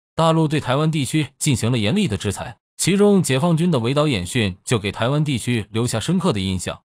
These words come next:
换位思考一下，一个地区如果连最基本的安全都无法保证，资本家怎么可能会在这里继续投资下去呢？正因如此，感觉受到威胁的外资立马选择了跑路。数据显示，短短的一个月内，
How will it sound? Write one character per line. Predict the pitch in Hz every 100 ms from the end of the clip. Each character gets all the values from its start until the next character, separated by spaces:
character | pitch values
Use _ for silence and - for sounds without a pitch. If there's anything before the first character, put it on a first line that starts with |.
| -
换 | 135
位 | 143
思 | 131 175
考 | 107
一 | 87
下， | 101 98 - _
一 | 139 170
个 | 175
地 | 175
区 | 139 160 160 107
如 | 139 160
果 | 147
连 | 120 165
最 | 214 156
基 | 127
本 | 101 87
的 |
安 | 117 143
全 | 107 104 92
都 | 117
无 | 117
法 | 135 131
保 | 101
证， | 104 98 _ _
资 | - 196
本 | 139
家 | 123 160
怎 | 139
么 | 165
可 | - 98
能 | 113 180 - _
会 | - 147
在 | 147
这 | 160
里 | 104
继 | 95 196
续 | 135
投 | - 113
资 | 143
下 | 131 107
去 | 107
呢？ | 95 95 _ _
正 | - 156
因 | 139
如 | 127 113
此， | - 95 98 _ -
感 | 143 143
觉 | 185
受 | 180 170
到 | 156
威 | 185 185
胁 | 139
的 | 156
外 | 175 123
资 | 160 175 165 156
立 | 214
马 | 139 151
选 | 101
择 | 90 113
了 | 147
跑 | - 95
路。 | 110 - _ -
数 | - 156
据 | 139
显 | 104 95
示， | 113 143 95 _ -
短 | 120 151
短 | 113
的 | 107
一 | 127
个 | 160
月 | 160
内， | 104